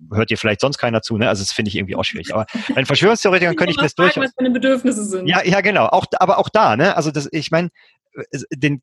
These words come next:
Speaker 1: den Kindern vorzuleben, dass wenn, wenn man zum Beispiel allein nur so ein Video sieht, mal zu überlegen, „Hm, was ist denn bei dem irgendwie los, ne? W-, was könnte das denn sein?“, ne? Also sich da,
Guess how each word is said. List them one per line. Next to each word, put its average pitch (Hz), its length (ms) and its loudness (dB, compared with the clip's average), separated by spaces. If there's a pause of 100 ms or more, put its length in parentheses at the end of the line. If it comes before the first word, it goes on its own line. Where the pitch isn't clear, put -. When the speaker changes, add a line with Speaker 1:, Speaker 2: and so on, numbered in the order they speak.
(160)
Speaker 1:
den 139 140 -2
Kindern 196 320 2
vorzuleben, 180 680 2
dass 160 180 0
wenn, 139 160 2
wenn 139 80 2
man 139 120 2
zum 135 140 -4
Beispiel 135 160 2
allein 165 200 2
nur 196 100 2
so 156 100 0
ein 143 140 2
Video 208 300 4
sieht, 127 260 -2
mal 143 120 2
zu - 100 -8
überlegen, 123 280 2
„Hm, 139 160 -2
was 101 120 -4
ist 131 140 -6
denn 113 80 2
bei 104 100 2
dem 151 220 0
irgendwie 110 380 -2
los, 98 340 -4
ne? 123 160 0
W-, 104 100 -10
was 107 200 -4
könnte 135 260 -4
das 107 180 -2
denn 101 160 -4
sein?“, 104 340 0
ne? 151 180 2
Also 135 180 4
sich 135 180 -2
da, 139 200 2